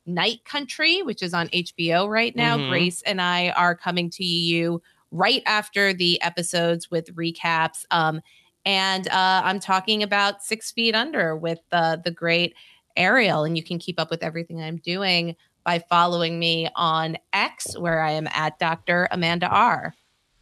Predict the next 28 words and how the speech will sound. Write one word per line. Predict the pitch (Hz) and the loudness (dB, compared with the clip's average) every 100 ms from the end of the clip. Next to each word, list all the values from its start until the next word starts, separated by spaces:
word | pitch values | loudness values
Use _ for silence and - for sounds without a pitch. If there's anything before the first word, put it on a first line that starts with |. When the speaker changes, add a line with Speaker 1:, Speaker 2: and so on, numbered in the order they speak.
| _ _ _ _ _ - - - | _ _ _ _ _ -20 -20 -12
Speaker 2:
Okay. | 127 180 196 156 147 _ _ _ - - - | -6 0 0 0 -4 _ _ _ -20 -18 0
All | 143 | 4
right. | 143 135 - | 4 2 2
Uh, | 156 139 135 | 4 6 4
great | 123 135 151 160 | 2 2 2 2
job | 160 143 139 143 160 170 - | 2 6 6 4 2 -8 -10
by | 143 139 139 135 131 135 - | 0 4 4 4 2 0 -4
Renat | 131 135 139 139 160 | 0 2 4 2 0
Bot | 156 151 165 156 | 0 2 2 0
G | 151 151 | -4 -4
P | 170 160 | -4 -4
T | - 160 151 156 | 0 2 2 2
and | - | 4
Speaker 1:
Mm-hmm. | - 131 | 4 4
Speaker 2:
our | - 262 | 4 2
favorite, | 143 131 127 131 139 | 2 0 0 0 0
Doctor | 127 131 - 156 156 156 | 0 -2 -2 -2 0 -2
Amanda | 160 143 139 139 | 0 2 2 0
Rabinowitz. | 156 160 135 113 110 117 - 208 220 254 220 226 220 | 0 0 0 -2 -2 -6 -8 -4 2 2 2 0 -2
Speaker 1:
<laughs> | |
Speaker 2:
Okay. | - 135 147 180 - _ _ _ - _ _ _ _ - | -2 0 0 -2 -10 _ _ _ -20 _ _ _ _ -2
And | 165 | 2
then, | 190 190 196 202 | 4 6 4 2
Akiva, | - 185 - 254 285 190 165 202 208 - | -2 -6 0 4 6 6 8 6 4 0
what | 202 | 4
about | 240 247 | 4 4
for | 262 | 2
you? | 262 294 247 131 117 | 4 6 6 4 -2